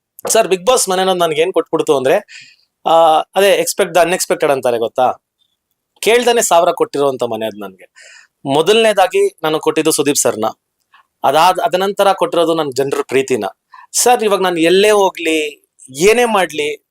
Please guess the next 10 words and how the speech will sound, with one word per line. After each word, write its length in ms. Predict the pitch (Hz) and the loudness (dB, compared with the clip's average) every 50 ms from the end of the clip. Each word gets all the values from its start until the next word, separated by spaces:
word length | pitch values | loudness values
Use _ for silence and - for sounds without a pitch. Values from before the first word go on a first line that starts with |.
| _ _ - | _ _ -4
ನಾನ್ 180 | 185 196 196 185 | -4 -2 -2 -2
ಕಾಣಿಸ್ಕೊಂಡಿದ್ 640 | 190 - 196 220 254 262 247 - - 247 233 220 226 | -2 0 2 2 2 0 0 0 0 0 0 2 0
ತಕ್ಷಣ 220 | 190 - - 220 | -2 0 0 2
ಅವ್ರ 180 | 220 208 185 165 | 2 2 2 2
ಮನೆ 240 | 156 156 165 196 | 0 0 0 0
ಮಗನ್ 300 | 208 185 170 165 185 180 | -2 -2 -2 -2 -2 0
ತರ 120 | - 170 170 165 | 0 0 0 2
ನನ್ 120 | 160 151 | 0 0
ಹತ್ರ 160 | 143 - - | -2 -2 -4
ಬರ್ತಾರೆ, 480 | - - - - - 135 120 117 - | -4 -4 -4 0 0 0 0 0 -4